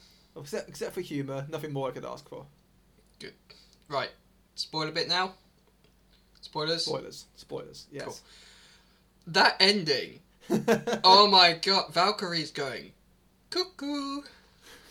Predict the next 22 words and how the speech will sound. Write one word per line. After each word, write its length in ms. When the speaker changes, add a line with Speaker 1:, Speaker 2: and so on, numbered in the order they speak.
Speaker 1:
I 100
mean, 140
I'm 80
surprised 460
he's 180
not 180
had 260
severe 520
trauma 340
already. 600
All 140
the 80
ships 320
he's 140
been 200
through. 300
Actually, 300
no, 140
wait, 220
she 100
has 340
had. 220